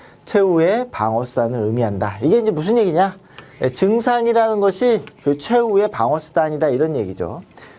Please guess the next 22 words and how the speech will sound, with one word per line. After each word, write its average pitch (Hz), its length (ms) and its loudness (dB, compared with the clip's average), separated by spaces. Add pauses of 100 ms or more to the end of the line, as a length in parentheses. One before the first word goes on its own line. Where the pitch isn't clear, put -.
우리가 131 540 0 (380)
방어 120 400 0
기제가, 147 600 -2 (2250)
네, - 120 -6 (200)
부적응적으로 190 800 2
활용될 190 540 -2
때 190 280 -2 (100)
심리적 220 440 -2
증상이다, 151 840 0
이렇게 117 440 0
얘기한다, 165 800 0
이런 143 220 0
내용입니다. 120 640 -2 (600)
그러면 233 340 2
방어 185 260 0
기제는 220 300 2
언제 160 240 2
쓰느냐? 196 580 -2 (320)
정신적 175 640 0
갈등을 180 800 0
다룰 113 300 0
때. 87 180 -8